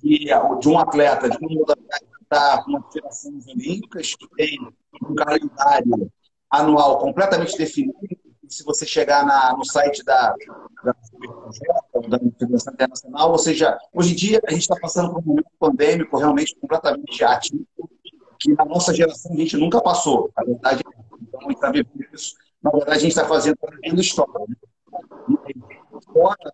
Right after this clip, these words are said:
num contexto dentro da nossa cidade, você, você chegar lá no, em novembro, dezembro, você já tem pro ano seguinte todo um calendário competitivo onde você consegue,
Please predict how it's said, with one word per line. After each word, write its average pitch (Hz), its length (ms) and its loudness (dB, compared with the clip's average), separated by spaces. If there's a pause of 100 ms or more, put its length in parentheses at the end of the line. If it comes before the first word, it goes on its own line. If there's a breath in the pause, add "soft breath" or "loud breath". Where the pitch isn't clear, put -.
(100)
num 123 320 0
contexto - 500 -6 (120)
dentro - 160 -18
da 147 120 0
nossa 139 280 -10
cidade, 123 600 -10 (200 soft breath)
você, 147 220 0
você 170 260 2
chegar 175 320 4
lá 143 220 4
no, 139 80 0
em 127 200 2
novembro, 160 580 0
dezembro, 160 520 -2
você 170 180 -8
já 175 200 -2
tem 175 300 -16
pro 160 200 -6
ano 160 100 -6
seguinte - 420 -14 (200)
todo 180 180 4
um 196 120 -8
calendário 175 840 -2 (320)
competitivo 160 680 2
onde 165 140 0
você - 80 -16
consegue, 160 600 -2